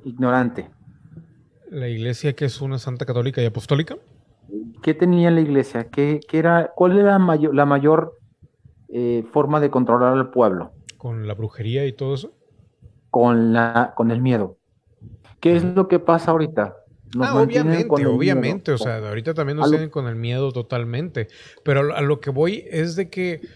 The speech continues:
Speaker 2: o sea,
Speaker 1: Ignorancia.
Speaker 2: sí, sí,
Speaker 1: Permíteme.
Speaker 2: sí hay, o sea,
Speaker 1: Ahí
Speaker 2: pero, pero,
Speaker 1: voy.
Speaker 2: pero, pero volvemos a lo mismo que dije al principio. O sea, sí hay cuestiones y discusiones que se van a transformar a partir de este año,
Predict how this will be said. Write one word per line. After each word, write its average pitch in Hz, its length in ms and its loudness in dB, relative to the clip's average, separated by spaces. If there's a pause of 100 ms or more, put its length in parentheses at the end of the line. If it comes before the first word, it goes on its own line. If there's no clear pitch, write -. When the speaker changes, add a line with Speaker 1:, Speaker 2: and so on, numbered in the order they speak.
(260)
Speaker 2:
o 147 140 4
sea, 156 80 4 (220)
Speaker 1:
Ignorancia. 104 100 -4
Speaker 2:
sí, - 220 -12
sí, 135 260 -2
Speaker 1:
Permíteme. 120 160 -4
Speaker 2:
sí 180 240 -2
hay, 196 340 -2 (140)
o 160 140 0
sea, 139 120 4
Speaker 1:
Ahí 160 80 0
Speaker 2:
pero, 170 220 -4
pero, 165 180 2
Speaker 1:
voy. 175 140 4
Speaker 2:
pero, 170 240 0
pero 156 160 2
volvemos 160 440 2
a 196 40 2
lo 151 140 0
mismo 165 340 -2
que 156 140 -2
dije 151 200 -4
al 165 60 -8
principio. 160 500 -4
O 113 60 -4
sea, 123 240 -2 (380)
sí 180 360 -6
hay 196 320 -2
cuestiones 190 880 -2
y 160 220 -4
discusiones 147 760 -4
que - 140 -6
se 131 100 -8
van 131 200 -4
a 165 60 -8
transformar 135 600 -6
a 160 140 -6
partir 131 420 -8
de 156 200 2
este 147 320 -4
año, 147 400 -4